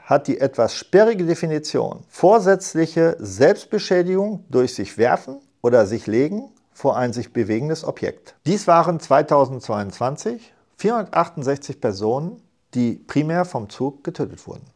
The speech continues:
Dies ist für ganz Deutschland nur ein kleiner Teil der Suizide. Allerdings bei einigen tausend Lokführern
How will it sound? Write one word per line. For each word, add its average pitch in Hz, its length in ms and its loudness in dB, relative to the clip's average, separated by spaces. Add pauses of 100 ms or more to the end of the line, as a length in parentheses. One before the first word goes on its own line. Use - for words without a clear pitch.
(280)
Dies 143 160 -4
ist 156 240 -4
für 143 120 2
ganz 120 320 0
Deutschland 160 520 4
nur 147 80 2
ein 110 160 0
kleiner 139 400 0
Teil 104 180 0
der 120 140 6
Suizide. 127 640 -6 (420)
Allerdings 175 640 0
bei - 260 -6
einigen 185 440 0
tausend 123 360 2
Lokführern 175 640 0